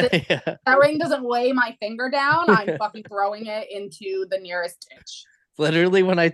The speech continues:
Speaker 2: when I screenshotted that picture to you, I was like, "Most expensive,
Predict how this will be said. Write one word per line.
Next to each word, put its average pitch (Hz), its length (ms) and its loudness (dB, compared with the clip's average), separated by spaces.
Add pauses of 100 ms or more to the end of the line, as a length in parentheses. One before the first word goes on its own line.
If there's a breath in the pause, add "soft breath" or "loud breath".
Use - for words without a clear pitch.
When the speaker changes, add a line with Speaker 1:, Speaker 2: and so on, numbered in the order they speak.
Speaker 2:
when 165 220 2
I 180 60 0
screenshotted 151 840 0
that 143 220 -2
picture 143 340 -8
to - 160 -2
you, 156 60 6
I 156 80 4
was 143 100 0
like, 147 220 0
"Most 127 340 -4
expensive, 127 720 -4